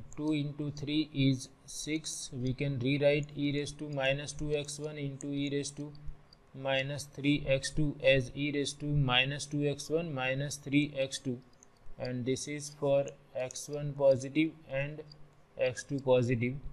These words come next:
and zero elsewhere. So we can see this is nothing but our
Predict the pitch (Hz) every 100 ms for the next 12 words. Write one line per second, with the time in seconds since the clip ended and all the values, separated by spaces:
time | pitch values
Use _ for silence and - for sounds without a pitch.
0 | - - - - 123 127 123 110 131 135
1 | 139 151 147 - 131 120 - 113 104 -
2 | - - - - - - - - - -
3 | - 139 131 131 147 147 156 127 127 131
4 | 156 147 147 139 151 151 143 147 - -
5 | - - - - - 135 139